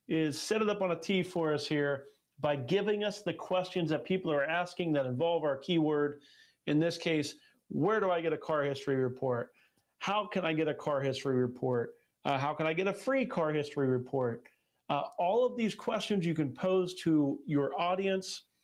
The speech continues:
and then those car dealerships or those people that provide those services,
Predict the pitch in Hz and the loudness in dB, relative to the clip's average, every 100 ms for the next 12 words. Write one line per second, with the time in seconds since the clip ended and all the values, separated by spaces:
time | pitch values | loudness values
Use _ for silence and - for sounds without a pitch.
0 | _ _ _ 143 151 175 170 151 - - | _ _ _ 0 2 4 4 2 0 0
1 | 175 160 165 165 160 - 160 156 - - | 0 2 2 2 0 -2 -2 -2 -6 -8
2 | - _ - 143 139 127 - 156 160 - | -14 _ -2 0 2 0 0 2 2 0
3 | 165 160 143 - 143 156 185 175 175 - | 0 2 0 0 -2 0 0 0 0 0
4 | 180 165 160 170 160 | -2 -2 0 0 0